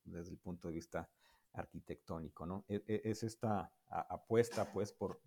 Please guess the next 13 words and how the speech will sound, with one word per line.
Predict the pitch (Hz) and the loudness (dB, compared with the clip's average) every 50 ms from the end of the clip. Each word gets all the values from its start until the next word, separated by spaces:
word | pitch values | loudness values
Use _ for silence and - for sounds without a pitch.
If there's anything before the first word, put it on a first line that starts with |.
| - - - | -20 -10 -4
por | 95 92 | -2 -2
hacer | 87 - - 101 | -2 0 0 2
las | 101 101 98 - | 2 2 0 0
conexiones | - 107 95 87 87 87 - - 107 104 110 107 110 110 - - _ _ _ _ _ _ _ _ - | -2 -4 -4 -2 -4 -4 -2 0 2 4 4 4 2 0 -4 -10 _ _ _ _ _ _ _ _ -10
entre | - 92 85 - 92 90 90 87 82 82 - _ _ | -10 -10 -6 -2 0 0 0 0 0 -4 -8 _ _
la | - 92 90 85 | -2 -2 -2 -2
ciudad | - - 104 95 101 101 107 113 - - - _ _ _ _ _ _ _ _ _ | 0 0 4 6 8 8 6 6 4 -2 -14 _ _ _ _ _ _ _ _ _
y | 104 101 104 107 113 113 - _ _ - | 2 2 4 4 2 0 -4 _ _ -8
los | 101 92 90 90 85 85 | -4 -4 -4 -4 -4 -6
diferentes | 90 85 - - 90 92 98 98 98 - 95 - - | -8 -6 -4 -2 0 2 2 2 2 0 0 2 4
ámbitos, | 104 104 104 98 104 101 - - 104 107 107 - - | 6 6 6 6 4 2 2 0 0 0 0 -2 -8
los | - 101 90 85 85 87 | -10 -8 -6 -6 -6 -6
diferentes, | 87 85 - - 87 90 95 95 - - 104 101 - - | -8 -8 -6 -6 -4 -2 -2 -2 0 0 0 0 0 -2